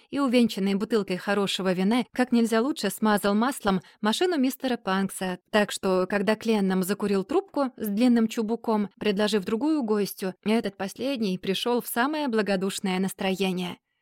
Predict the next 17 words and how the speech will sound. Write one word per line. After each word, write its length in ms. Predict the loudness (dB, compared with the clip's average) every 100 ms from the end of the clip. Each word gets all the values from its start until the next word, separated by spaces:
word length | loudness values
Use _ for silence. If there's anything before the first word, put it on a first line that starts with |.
| _ _
Сначала 460 | -2 0 0 0
они 180 | 2 0
курили 360 | 0 -2 0 0
молча, 520 | 0 0 -2 -4 -8 -10 -12
причем 300 | -8 -2 0
мистер 320 | 0 0 -6
Панкс 380 | -4 -2 -2 -6 _
напоминал 540 | 2 4 4 4 4 2
паровое 500 | 2 2 2 2 0
судно 580 | 0 0 2 2 0 -2 _
при 140 | 0 2
попутном 560 | 2 0 -4 -2 -2
ветре, 440 | 2 2 2 0 0
ясной 460 | 0 -2 -2 -6
погоде, 540 | -2 -2 0 2 2 -2
спокойном 640 | -4 -4 2 4 4 2
море. 640 | 2 2 2 2 0 -4